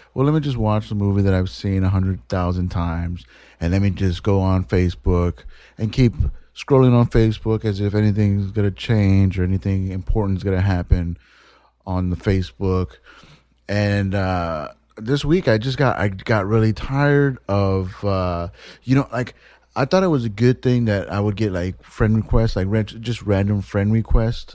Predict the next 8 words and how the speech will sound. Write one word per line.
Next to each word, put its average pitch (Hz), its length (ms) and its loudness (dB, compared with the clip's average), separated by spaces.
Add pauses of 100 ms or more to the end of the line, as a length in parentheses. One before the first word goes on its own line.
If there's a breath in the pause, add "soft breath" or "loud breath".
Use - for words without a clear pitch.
(100)
uh, 90 400 -2
mutual 101 440 -2
friends 98 600 0 (320 loud breath)
sending 104 340 0
out, 95 320 -2
uh, 90 320 -2
friend 101 300 -2
requests, 95 800 0